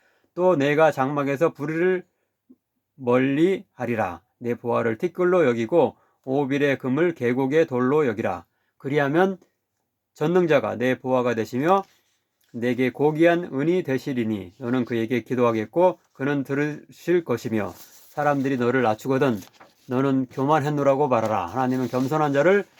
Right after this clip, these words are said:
구원하시리라. 죄 없는 자가 아니라도 건지시리라. 내 손이 깨끗함으로 말미암아 건지심을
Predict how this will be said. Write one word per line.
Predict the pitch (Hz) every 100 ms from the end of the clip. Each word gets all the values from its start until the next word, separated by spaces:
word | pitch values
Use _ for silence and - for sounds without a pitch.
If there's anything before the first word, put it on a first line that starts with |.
| _
구원하시리라. | - 127 135 113 113 110 104 90 87 _ - _ _ _ _
죄 | - 151
없는 | 170 175 175
자가 | 143 139 143
아니라도 | 117 127 123 123 165 160
건지시리라. | 127 127 123 117 110 101 95 110
내 | 113 117
손이 | - 143 147
깨끗함으로 | 139 160 165 156 156 151
말미암아 | 120 110 107 120 180 185 - - -
건지심을 | 113 117 117 110 117 139 202 175